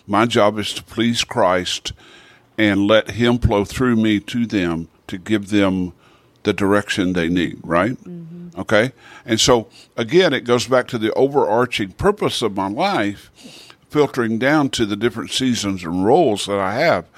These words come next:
Speaker 1: Because, you know, I turned seventy three weeks ago. Okay? It's really disgusting.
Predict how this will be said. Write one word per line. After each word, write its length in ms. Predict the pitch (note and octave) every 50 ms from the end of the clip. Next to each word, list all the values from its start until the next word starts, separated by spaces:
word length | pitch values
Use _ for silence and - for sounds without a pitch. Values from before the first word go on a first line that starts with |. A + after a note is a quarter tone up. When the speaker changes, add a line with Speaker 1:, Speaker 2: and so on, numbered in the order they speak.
| - - - - - _
Speaker 1:
Because, 420 | - B2+ - C3 A#2+ A2 - - - - - - - - - - -
you 120 | - C#3 D#3+
know, 220 | B2+ G#2+ G#2+ A2 -
I 120 | - A2+
turned 240 | A#2 - C#3+ C3 A#2
seventy 560 | - - - C#3+ C#3 B2 A2+ G#2 G#2 G2 F#2
three 240 | F2+ - - A2 G2+
weeks 260 | G2 F#2 F2+ - -
ago. 240 | - E2+ D#2 - - - - - _ _ _ _ _ _ - - - - F#3 -
Okay? 400 | F#2+ - G2+ F#2 G2+ B2+ C3+ B2+ -
It's 260 | G2 G2 F2+ - -
really 400 | G#2+ G#2+ A2 G#2+ G2 F#2 F2+ F2 -
disgusting. 800 | - F#2+ - - - B2 A#2 G#2 - - D#2 D#2+ - F3 E3